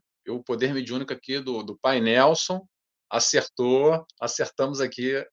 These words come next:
<laughs> no Nova Iguaçu. É, então, é um bate-papo, é uma conversa, vou deixar aberto pra vocês,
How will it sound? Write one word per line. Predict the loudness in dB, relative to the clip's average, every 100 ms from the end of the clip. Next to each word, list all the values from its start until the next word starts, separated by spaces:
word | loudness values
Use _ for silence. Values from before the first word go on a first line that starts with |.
| _
<laughs> | -20 -4
no |
Nova | 0 2
Iguaçu. | 2 2 2 -4 -8 -12 _ _ -16 -16 -18 -20 _ _ _ 0
É, | 4 6 6 4 2 -4
então, | -8 -2 0 0 -4 _ _ _ _
é | -2
um | 0
bate-papo, | 4 6 6 4 2 2 0 -8 -8
é | -6
uma | -6
conversa, | -6 -6 0 0 0 -4 -6 _
vou | -8
deixar | -6 -6
aberto | -6 -8 -10
pra | -16 -10
vocês, | -6 -6 -8 -16 -20